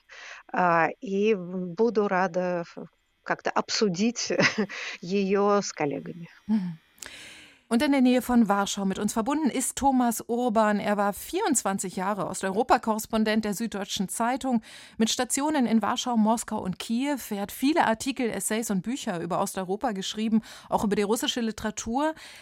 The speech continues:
Speaker 2: Sein neues Buch Verstellter Blick analysiert die Fehler der deutschen Ostpolitik. Ganz herzlich willkommen, Thomas Urban.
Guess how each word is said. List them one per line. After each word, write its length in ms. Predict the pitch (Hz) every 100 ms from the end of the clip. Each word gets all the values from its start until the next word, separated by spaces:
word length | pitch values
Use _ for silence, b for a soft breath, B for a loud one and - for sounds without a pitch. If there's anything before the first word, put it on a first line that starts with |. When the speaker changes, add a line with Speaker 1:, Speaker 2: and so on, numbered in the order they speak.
| B
Speaker 2:
Sein 220 | - 226
neues 380 | 226 262 370 -
Buch 240 | - 311
Verstellter 600 | - 214 - 214 254 254
Blick 340 | 208 214 240 -
analysiert 640 | 220 214 220 233 339 359
die 60 | 226
Fehler 420 | - 220 233 269
der 120 | 254
deutschen 420 | 190 - - 233
Ostpolitik. 720 | 226 - - 175 160 - - - B B B B B -
Ganz 200 | 208 226
herzlich 340 | 240 - 208
willkommen, 320 | 196 - 190
Thomas 280 | 175 170 160
Urban. 400 | - - 123 170